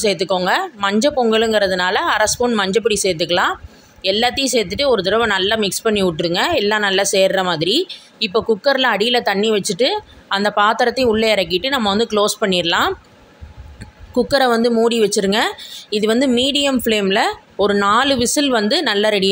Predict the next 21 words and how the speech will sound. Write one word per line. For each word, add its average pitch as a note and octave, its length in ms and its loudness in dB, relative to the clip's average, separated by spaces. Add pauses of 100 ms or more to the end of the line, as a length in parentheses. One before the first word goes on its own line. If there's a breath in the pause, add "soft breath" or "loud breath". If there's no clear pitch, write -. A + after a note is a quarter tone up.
ஆகட்டும். G3+ 400 0 (1300 loud breath)
இது G#3+ 100 0 (100)
ready A3+ 160 2 (100)
ஆகிறதுக்குள்ள G#3 460 2 (240)
நம்ம G#3+ 280 -2
தாளகம் B3+ 460 2
குழம்பு G#3 360 2
பண்ணிடலாம். F#3+ 520 0
அதுக்கு G#3+ 260 0
நான் G3 140 0
என்னென்ன B3+ 320 0
காய்கறிலாம் G3+ 540 0
cut F3 160 -4
பண்ணி G#3 200 0
வச்சுருக்கேன்னு G3 480 -2
சொல்கிறேன் F3+ 320 0
பாருங்க. E3 240 0 (760 loud breath)
ஏழு C4 200 2 (100)
காய் A#3 240 2
போட்டிருக்கோம் F#3 420 0
இன்னைக்கு. G3 300 -2